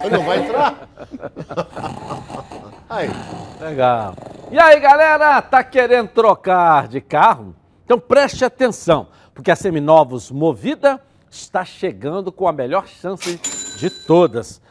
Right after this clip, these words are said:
Speaker 3: O feirão Limpa Pátio, I P V A dois mil e vinte grátis, zero de entrada,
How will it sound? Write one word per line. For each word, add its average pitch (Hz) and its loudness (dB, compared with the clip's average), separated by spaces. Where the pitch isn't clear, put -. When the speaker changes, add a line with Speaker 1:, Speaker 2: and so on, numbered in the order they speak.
Speaker 3:
O 175 -4
feirão 202 0
Limpa 277 -4
Pátio, - -6
I 151 -8
P 233 0
V 180 -2
A 233 4
dois 190 0
mil 214 -6
e - -6
vinte 233 -12
grátis, 175 -2
zero 220 -2
de 214 -8
entrada, 220 0